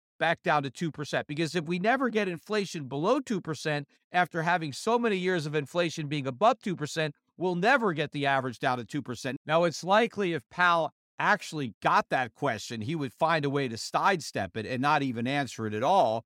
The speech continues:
But maybe he would try to come up with some rationalization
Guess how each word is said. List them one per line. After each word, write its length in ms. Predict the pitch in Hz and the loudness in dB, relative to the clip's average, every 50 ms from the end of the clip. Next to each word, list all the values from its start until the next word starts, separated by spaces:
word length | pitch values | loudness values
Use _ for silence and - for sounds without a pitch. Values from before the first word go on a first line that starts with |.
| _ _ | _ _
But 140 | - 156 147 | -2 -2 0
maybe 340 | 165 180 202 214 175 190 160 | 2 2 2 2 2 0 0
he 120 | 151 165 | 0 0
would 160 | 160 139 117 | -2 -4 -4
try 300 | - - 180 165 175 170 | -2 0 2 4 4 2
to 100 | 151 135 | 2 0
come 240 | 117 - - 175 160 | -6 -4 -4 -2 2
up 180 | 156 147 143 - | 2 0 0 0
with 140 | 135 120 - | -6 -8 -4
some 240 | - 151 123 110 | -4 -4 -4 -2
rationalization 1160 | 104 123 139 156 165 160 - - 151 139 131 127 113 101 139 156 175 170 147 - 131 113 107 101 | 0 2 2 4 4 2 0 -2 -6 -6 -6 -6 -4 -4 -2 -2 -2 -4 -4 -6 -6 -6 -8 -8